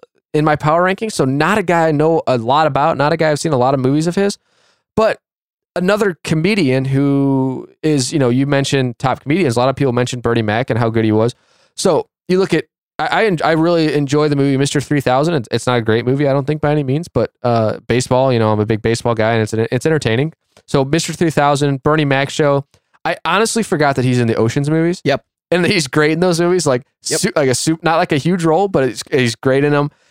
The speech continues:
Speaker 1: And then, you know, Bad Santa, of course. He just had a solid career. You know, maybe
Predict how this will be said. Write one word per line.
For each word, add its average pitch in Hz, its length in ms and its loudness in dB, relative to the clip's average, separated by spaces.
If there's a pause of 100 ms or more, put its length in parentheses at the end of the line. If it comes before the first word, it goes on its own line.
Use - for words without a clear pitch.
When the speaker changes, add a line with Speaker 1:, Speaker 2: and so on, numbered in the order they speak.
(220)
Speaker 1:
And 143 80 0
then, 143 100 2
you 147 60 2
know, 139 100 2
Bad 127 280 0
Santa, 127 260 2
of 120 140 0
course. 117 540 -2
He 160 120 0
just 208 160 0
had 180 200 0 (1080)
a 135 80 -2
solid 131 560 0
career. 107 400 -2 (380)
You 151 80 2
know, 143 120 2 (140)
maybe 196 460 0